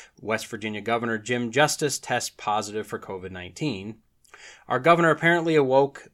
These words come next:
that morning with congestion and a cough. A short time later, he added a headache and a fever and decided to test.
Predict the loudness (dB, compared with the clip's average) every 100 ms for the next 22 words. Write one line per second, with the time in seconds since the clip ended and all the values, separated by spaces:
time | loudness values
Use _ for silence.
0 | _ -4 -2 0 0 -2 -2 -4 -6 -8
1 | -6 -6 -2 -4 -2 -4 -2 -4 -4 -6
2 | -8 -12 _ _ _ _ -8 -8 -2 -2
3 | 0 0 0 0 -2 -2 -2 -4 -4 -2
4 | -2 -4 -6 -6 -8 -6 -6 -4 -4 -4
5 | -6 -8 -14 -8 -8 -8 -10 -12